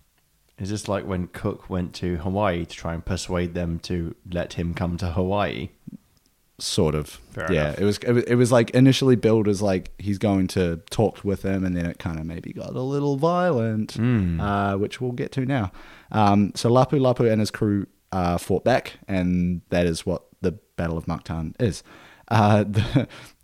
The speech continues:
Speaker 2: like, if you go on Wikipedia and you look up details about a battle, it'll give you, like, a list of, like, this side had this many people,
Speaker 1: Oh,
Speaker 2: this
Speaker 1: yeah,
Speaker 2: side,
Speaker 1: I love
Speaker 2: yeah.
Speaker 1: that. The
Speaker 2: That's
Speaker 1: belligerents.
Speaker 2: real good. So for this one, uh, they list the competing forces as fifteen hundred native warriors,
Speaker 1: Mm-hmm.
Speaker 2: which are the defensive side,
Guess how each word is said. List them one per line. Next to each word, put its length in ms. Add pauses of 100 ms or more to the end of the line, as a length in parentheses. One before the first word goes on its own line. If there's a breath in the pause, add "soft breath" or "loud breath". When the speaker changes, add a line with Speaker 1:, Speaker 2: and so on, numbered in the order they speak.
(520)
Speaker 2:
like, 160
if 100
you 60
go 120
on 80
Wikipedia 380
and 120
you 60
look 200
up 180
details 460
about 260
a 60
battle, 420
it'll 140
give 180
you, 80
like, 220
a 40
list 460
of, 420
like, 240
this 240
side 300
had 160
this 160
many 160
people, 300
Speaker 1:
Oh, 60
Speaker 2:
this 100
Speaker 1:
yeah, 60
Speaker 2:
side, 80
Speaker 1:
I 40
love 140
Speaker 2:
yeah. 80
Speaker 1:
that. 180 (200 loud breath)
The 60
Speaker 2:
That's 260
Speaker 1:
belligerents. 180
Speaker 2:
real 180
good. 240 (140 soft breath)
So 200
for 140
this 240
one, 320 (400 loud breath)
uh, 240
they 160
list 300
the 80
competing 420
forces 460
as 260
fifteen 380
hundred 260
native 300
warriors, 460
Speaker 1:
Mm-hmm. 180
Speaker 2:
which 120
are 40
the 100
defensive 500
side, 360